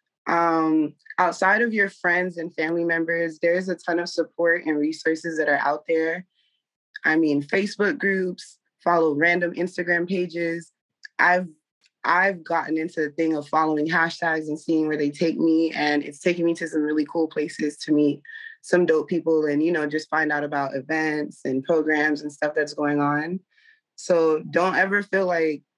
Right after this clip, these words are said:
you can't ask for help. That's, like, the number one thing is don't, you know, don't ever feel like you can't ask for help. And nine times out of ten, people wanna help you, they just don't know how to. So if you ask for help, you're already guiding. You're saying, "All right, look,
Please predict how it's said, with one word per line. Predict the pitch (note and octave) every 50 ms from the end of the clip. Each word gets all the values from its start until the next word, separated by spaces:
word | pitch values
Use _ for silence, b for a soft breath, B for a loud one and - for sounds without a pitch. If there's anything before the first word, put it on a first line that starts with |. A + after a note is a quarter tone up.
| _ _ -
you | - D#3 D#3
can't | - G3 F3+ D#3 D#3+
ask | D#3 D#3+ -
for | - E3+
help. | E3 E3 C#3 C#3 C#3 -
That's, | D#3+ F3+ G3 -
like, | G3+ F#3+ F3+
the | F3
number | D#3+ D#3 F3 F#3 G3 G3+ F#3+ F#3
one | F3+ F3+ F3 F3 E3+
thing | D#3+ D#3 C#3+ C#3 C3+ C3+ D3+ - _ _ _ _ _ _ _ _ _ _ _
is | - D3+ D3 D3 D3
don't, | F3 E3 F3 F3 F3 E3+ - -
you | G3+ G#3
know, | G3 F#3+ F#3
don't | F3+ F3+ F3 F3
ever | F3+ F3+ F#3 F3+
feel | - - F#3+ F3+
like | F3+ E3+ E3 F3
you | F3
can't | D#3+ G3+ F3+ E3+ E3
ask | D#3+ D#3+ -
for | - E3+
help. | E3+ D#3 C#3+ C3+ D3+
And | D#3 D#3+
nine | E3 F3+ G3+
times | G#3+ A3 G#3 G#3
out | G#3 G3+
of | G3 F#3+
ten, | - G3 G3 G#3 A3 A#3 B3+ - _ _ _ _ _ _ _ _ _ _ -
people | - C#4 B3+ C4+ B3 G#3+
wanna | G#3 G#3+ A#3 A#3+
help | A3+ A#3+ A3 A3 G#3+
you, | A3 A3+
they | G#3 F#3+
just | F3+ G3+ G3+ -
don't | G3 F#3+
know | F#3 E3+
how | F3+ F#3+ F3+ F3 F3 -
to. | - C#3 D#3 D3+ D3 - _ _ _ _ _ _ _ _ _ _ _ _ _ _ _ _
So | - - F#3
if | F3+ F#3 F3+
you | G3 G3+ G#3+ G#3
ask | - E3+ F#3 G3 A3+ A3
for | - G3
help, | G3+ G3+ F3+ E3+ E3 D#3+ - _ _
you're | - - D#3+ F#3 F#3+
already | G3+ G3+ G3 G3 G3 F#3+ F3+ D#3 - -
guiding. | - E3+ F3 F3 F3 F3 E3+ E3
You're | E3+ F#3+
saying, | - - E3+ D#3+ D3+
"All | C#3 E3
right, | D#3+ D3+ C#3 C#3
look, | C#3+ D#3 D3 C3+ B2 -